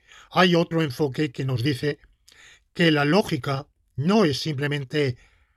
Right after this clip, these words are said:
la que, la que sea válida. Habrá que indagar, a-, averiguar, reflexionar acerca de cuál es la lógica válida, pero la que sea válida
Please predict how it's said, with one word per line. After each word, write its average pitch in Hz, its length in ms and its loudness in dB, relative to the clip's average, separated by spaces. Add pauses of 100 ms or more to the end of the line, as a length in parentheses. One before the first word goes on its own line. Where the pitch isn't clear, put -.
(280)
la 123 140 -4
que, - 220 -6
la 135 200 0
que 143 80 -6
sea 185 320 4
válida. 135 500 -2 (360)
Habrá 143 240 2
que 156 360 2 (380)
indagar, 156 640 2
a-, 147 220 -2
averiguar, 147 720 0 (480)
reflexionar 147 1040 0 (520)
acerca 156 420 -2
de 151 340 4
cuál 156 320 2
es 156 160 2
la 147 100 -4
lógica 147 320 -4
válida, 143 340 -2 (360)
pero 151 160 0
la 147 120 0
que 135 120 -4
sea 202 300 4
válida 143 420 2